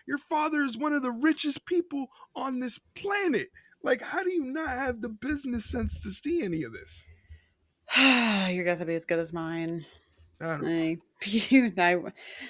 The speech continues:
Speaker 2: I wish I had the answer for you, unfortunately, but I don't.
Speaker 1: <laughs> I don't know.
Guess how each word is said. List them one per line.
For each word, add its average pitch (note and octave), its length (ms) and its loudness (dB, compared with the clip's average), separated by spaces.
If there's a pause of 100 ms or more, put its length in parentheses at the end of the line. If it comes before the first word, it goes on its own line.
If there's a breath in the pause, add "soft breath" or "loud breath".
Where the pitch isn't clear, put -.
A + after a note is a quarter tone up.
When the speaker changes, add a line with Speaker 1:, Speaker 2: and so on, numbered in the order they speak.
(140 loud breath)
Speaker 2:
I - 60 -6
wish - 180 -2
I E3 40 2
had E3+ 140 2
the E3 140 6
answer D3+ 220 -2
for D#3+ 240 -2
you, D#3 80 2
unfortunately, D#3+ 680 -2
but E3+ 120 -4
I D#3 120 0
don't. - 280 -2 (180)
Speaker 1:
<laughs> G#3+ 200 -10
I - 0 -
don't F3 240 -2
know. D3 220 -4